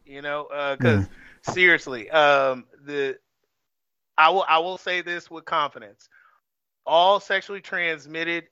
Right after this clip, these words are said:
Speaker 1: infections at this point have some way of treating it.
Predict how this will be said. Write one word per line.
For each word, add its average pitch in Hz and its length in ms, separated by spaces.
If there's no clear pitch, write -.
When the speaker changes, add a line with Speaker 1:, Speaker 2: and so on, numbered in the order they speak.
Speaker 1:
infections 151 800
at 151 220
this 180 280
point 143 360
have 139 400
some 170 640
way 160 520
of 139 320
treating 139 500
it. 92 160